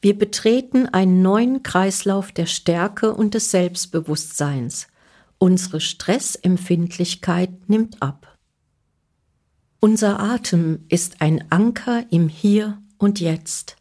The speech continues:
ein Hafen, zu dem wir immer wieder zurückkehren können. Der Atemanker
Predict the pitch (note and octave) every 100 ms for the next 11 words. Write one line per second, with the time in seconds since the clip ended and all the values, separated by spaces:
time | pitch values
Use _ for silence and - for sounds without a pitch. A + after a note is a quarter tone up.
0 | _ _ _ - _ F#3 F#3 F#3 G#3 A#3
1 | A3+ - E3+ E3 - _ _ - - F#3
2 | F#3 F#3+ F#3 F3 F3+ A3 A#3+ B3 B3 B3
3 | G3 F#3+ F#3 - F3 F3 - - D#3 C#3+
4 | C#3+ - C3+ B2 C#3 - _ _ _ _
5 | _ _ _ _ _ F#3 - F#3+ G3+ -
6 | F#3 - A3+ B3 - E3+ E3+